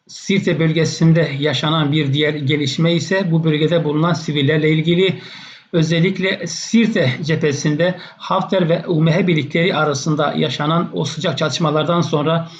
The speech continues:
bu bölgede bulunan çok sayıda insanın evlerini terk ederek özellikle daha kırsal kesime, yani çöl alanına kaçtığı belirtiliyor. İşte o kırsal kesime kaçan sivillere ilişkin bölgeden gelen birkaç kare.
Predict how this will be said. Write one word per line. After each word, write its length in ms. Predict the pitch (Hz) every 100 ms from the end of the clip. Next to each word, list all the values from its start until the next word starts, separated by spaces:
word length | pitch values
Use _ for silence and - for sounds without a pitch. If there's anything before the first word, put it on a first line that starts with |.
| - -
bu 120 | 202 185
bölgede 440 | 170 156 160 165
bulunan 360 | 156 151 165 165
çok 240 | - 180 165
sayıda 340 | 170 156 165
insanın 540 | 165 151 160 156 185
evlerini 500 | 196 160 156 156 165
terk 260 | - 165 147
ederek 460 | 151 175 185 185 180
özellikle 580 | 151 160 175 185 190 - - _ 165
daha 260 | 156 190
kırsal 500 | 196 165 - 190 156
kesime, 520 | - 139 127 131 156 143
yani 420 | 156 170 190 - - - - - -
çöl 360 | - 214 165 123 -
alanına 600 | 165 165 151 151 160 175
kaçtığı 800 | 170 160 160 - 156 147 165 180 - -
belirtiliyor. 720 | 147 147 143 - 139 135 131 - - _
İşte 400 | - - 156 180 202
o 160 | 175
kırsal 380 | - 160 - 202
kesime 420 | 180 - 156 147
kaçan 480 | 139 139 165 160 165 - - -
sivillere 760 | - - 175 165 151 160 175
ilişkin 520 | 156 143 131 - 165 156
bölgeden 380 | 151 139 156
gelen 360 | 156 143 147 151
birkaç 420 | 135 - 143 -
kare. 320 | - 143 131